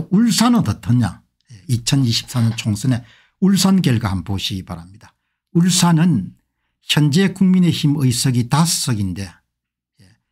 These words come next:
칠점오 퍼센트 정도 이런 조작하게 되면은, 칠점오 퍼센트 조작하게 되면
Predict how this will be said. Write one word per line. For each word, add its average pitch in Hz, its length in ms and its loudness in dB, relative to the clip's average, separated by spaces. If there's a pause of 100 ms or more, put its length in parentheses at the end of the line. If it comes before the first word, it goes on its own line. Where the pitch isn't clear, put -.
(240)
칠점오 190 800 0
퍼센트 170 460 0
정도 110 220 0
이런 101 220 -2
조작하게 107 540 -2
되면은, 101 580 -4 (360)
칠점오 127 480 0
퍼센트 120 180 -2
조작하게 101 480 -6
되면 104 400 -6